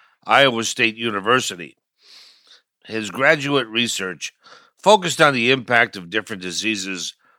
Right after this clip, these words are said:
on swine performance, metabolism, and intestinal physiology,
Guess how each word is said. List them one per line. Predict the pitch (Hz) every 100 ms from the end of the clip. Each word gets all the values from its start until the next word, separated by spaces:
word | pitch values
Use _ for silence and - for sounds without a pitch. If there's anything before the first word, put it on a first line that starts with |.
| _ -
on | 98 90 82
swine | - 110 110 113
performance, | 92 92 127 135 127 120 107 -
metabolism, | 85 123 120 117 113 104 101 101 - _ _ _
and | - 101
intestinal | 92 - 127 117 120 110
physiology, | 92 113 104 92 92 104 101 - 73